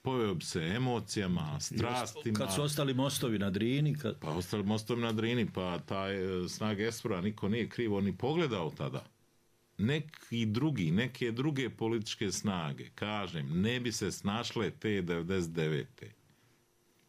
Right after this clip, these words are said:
Speaker 1: Jedan pogrešan potez mogao bi biti povod na to da, da nas slomi ovdje.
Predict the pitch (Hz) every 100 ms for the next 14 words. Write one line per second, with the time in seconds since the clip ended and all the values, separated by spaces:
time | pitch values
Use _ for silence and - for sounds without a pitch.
0 | - 120 170 175 151 143 131 120 110 107
1 | 107 113 127 110 - - - _ 104 110
2 | 101 90 107 104 95 - 87 101 113 90
3 | 95 104 104 120 110 113 120 117 110 -
4 | 104 78 58 57 - -